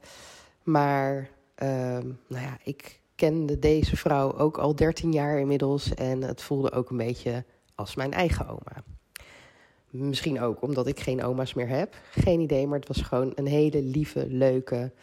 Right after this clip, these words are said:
vrouw. En, ehm, ja,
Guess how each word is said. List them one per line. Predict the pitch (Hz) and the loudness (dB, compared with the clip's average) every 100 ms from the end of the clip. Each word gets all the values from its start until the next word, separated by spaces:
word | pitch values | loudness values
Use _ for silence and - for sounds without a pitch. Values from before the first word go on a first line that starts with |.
| - - - _ | -20 -20 -20 _
vrouw. | - - 135 117 113 117 113 _ _ - _ _ _ - - | -16 -2 0 2 0 -4 -8 _ _ -20 _ _ _ -10 0
En, | 156 151 147 151 151 - - - - - - | 4 6 4 2 -2 -8 -20 -20 -20 -12 0
ehm, | 151 147 143 143 139 139 143 135 - - _ _ _ | 4 6 6 6 4 2 0 -2 -10 -16 _ _ _
ja, | 180 160 | 2 2